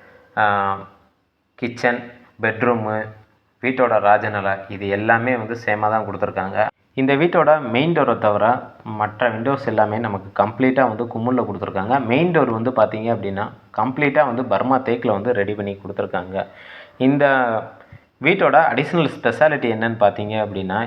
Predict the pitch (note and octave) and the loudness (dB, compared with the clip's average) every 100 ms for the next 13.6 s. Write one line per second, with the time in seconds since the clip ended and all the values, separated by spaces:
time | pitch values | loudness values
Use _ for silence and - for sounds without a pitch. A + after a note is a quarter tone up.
0 | A#2 G#2 G#2 C3 C#3+ A#2+ G#2 A2 G2 F#2 | -6 -6 -2 2 2 0 -2 0 0 0
1 | A#2+ B2 G2+ B2+ C#3 B2+ - G#2+ G2 B2 | -4 0 0 2 0 0 -4 -10 -2 -2
2 | C#3 C#3 A2+ A#2 A#2+ A2+ A2 G2+ G#2+ A#2 | 2 0 0 0 0 4 4 2 -2 0
3 | G2+ G#2 G#2 G2 G#2 G2 G2 G2+ G2+ C3 | 0 -2 -8 -6 -2 0 0 0 2 2
4 | C#3 B2+ A2 G#2 G#2+ G#2 G#2 G2+ G2+ G2 | 4 2 0 -2 -2 -2 -4 -6 -6 -4
5 | A2+ A#2 - - _ - A2 C3 C3 C#3+ | -4 -6 -12 -20 _ -6 -2 2 4 2
6 | - A2 G#2 A#2 A2+ - G#2+ - A2+ G#2+ | -2 -6 2 2 0 -8 -10 -4 -2 2
7 | G#2+ G2 G2 G#2+ G#2+ G#2+ G#2 A2 G#2+ B2 | 2 2 0 -2 -2 -2 -2 0 0 2
8 | C3+ C3+ A#2+ A2+ G#2 - A2+ C3+ - - | 2 2 0 0 -2 -2 -4 -4 -6 -20
9 | - - G#2+ G#2 G2+ A#2 C3 C3 A2 G#2 | -10 -2 0 0 2 4 4 2 0 -2
10 | G#2 B2 B2 A#2+ A#2 C3 A#2 - A2 G#2+ | -4 -6 -2 2 2 2 -4 -2 -2 -2
11 | C3 C3 A2 G2 F#2+ B2 - - _ _ | 0 0 2 2 4 2 0 -20 _ _
12 | - G#2 A#2+ C3 B2 G2+ B2+ C3+ G2+ F#2+ | -4 0 2 2 0 0 -4 -4 -8 -10
13 | G2 C3+ C3 C3 B2+ C3+ | -6 -6 0 2 4 2